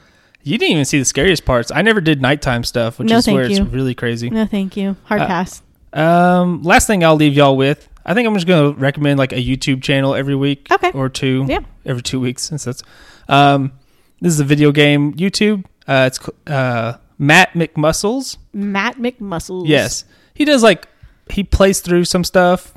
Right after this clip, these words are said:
Speaker 1: and I like his energy and his humor.
Speaker 2: Mm-hmm.
Speaker 1: Uh, a lot of his humor is literally just references to, um, the Old School Wrestling podcast. So <laughs> a lot of those references I love.
Speaker 2: You love.
Speaker 1: But most importantly,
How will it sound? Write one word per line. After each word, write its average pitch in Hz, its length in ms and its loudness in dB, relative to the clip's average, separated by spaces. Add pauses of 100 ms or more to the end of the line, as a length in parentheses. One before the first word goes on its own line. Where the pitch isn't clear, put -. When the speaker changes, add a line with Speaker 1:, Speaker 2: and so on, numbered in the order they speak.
(140)
Speaker 1:
and 147 380 0
I 147 160 0
like 147 180 2
his 135 140 -4
energy 160 680 -2
and 139 520 -4
his 147 220 -2
humor. 151 460 0 (220)
Speaker 2:
Mm-hmm. 226 180 -4
Speaker 1:
Uh, 131 220 2
a - 20 0
lot 147 140 4
of 147 80 2
his 147 140 2
humor 151 500 2
is 143 240 -2 (100)
literally 151 380 2
just 139 280 -4
references 143 540 -2
to, 131 460 -4 (320)
um, 120 480 -10 (500)
the 131 180 -2
Old 135 200 -2
School 139 240 0
Wrestling 135 400 0
podcast. 139 680 0
So 127 440 -2 (260)
<laughs> - 260 -6
a - 80 2
lot 151 160 4
of 156 60 4
those 143 180 2
references 143 500 -2 (280)
I 147 180 0
love. 135 280 2
Speaker 2:
You 233 220 0
love. 190 560 -4
Speaker 1:
But 165 460 6
most 233 280 4
importantly, 156 520 2